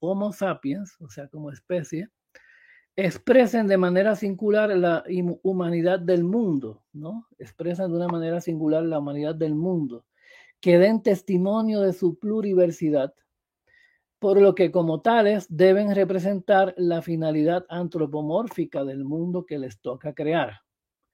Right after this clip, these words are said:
reflejando e imaginando la interconexión, la mezcla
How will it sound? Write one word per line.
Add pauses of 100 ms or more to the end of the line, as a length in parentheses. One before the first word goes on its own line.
(400)
reflejando
e
imaginando
la
interconexión, (460)
la
mezcla